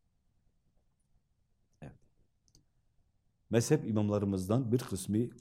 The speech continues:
Şafii mezhebinde mesela eli bir bayana, eşine ya da değerse abdest bozulur demişlerdir. Aslında bozulur dememişlerdir.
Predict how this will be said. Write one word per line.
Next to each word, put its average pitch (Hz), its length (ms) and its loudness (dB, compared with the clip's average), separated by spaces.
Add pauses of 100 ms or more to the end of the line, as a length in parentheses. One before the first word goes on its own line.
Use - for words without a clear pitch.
(200)
Şafii 110 360 -2
mezhebinde 92 500 -2
mesela 98 460 -2 (920)
eli 104 320 0
bir 98 200 -2
bayana, 98 400 0 (100)
eşine 98 340 -4
ya 92 200 -2
da 107 160 -8 (800)
değerse 110 580 0 (100)
abdest 95 380 -8
bozulur 101 320 -4 (120)
demişlerdir. 95 640 -4 (1900)
Aslında 147 440 2
bozulur 135 380 4
dememişlerdir. 104 800 0